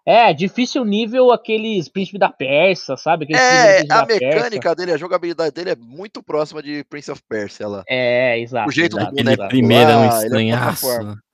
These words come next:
Speaker 2: É, aquele pulinho,
Speaker 1: Isso, aquele
Speaker 2: H,
Speaker 1: boss aquele do
Speaker 2: Ah,
Speaker 1: dos.
Speaker 2: exato.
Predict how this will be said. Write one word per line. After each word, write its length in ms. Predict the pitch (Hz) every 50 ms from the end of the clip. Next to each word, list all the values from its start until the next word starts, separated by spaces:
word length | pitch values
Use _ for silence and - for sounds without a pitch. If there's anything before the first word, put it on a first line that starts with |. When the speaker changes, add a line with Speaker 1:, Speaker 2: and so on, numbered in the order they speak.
| _ _ -
Speaker 2:
É, 320 | - 113 123 131 131 127
aquele 240 | 117 - - 127 131
pulinho, 760 | - - 139 143 156 160 165 170 175 180 180 175 165 151 143
Speaker 1:
Isso, 400 | 127 117 - - - - - 120
aquele 280 | 120 120 110 104 139 147
Speaker 2:
H, 360 | 120 131 143 139 135 131 127 127
Speaker 1:
boss 380 | 117 107 101 - - - - _ _ _
aquele 140 | - 156 160
do 100 | 156 160 160
Speaker 2:
Ah, 300 | 120 - - - - -
Speaker 1:
dos. 100 | 370 -
Speaker 2:
exato. 440 | 120 - 208 - - 220 - -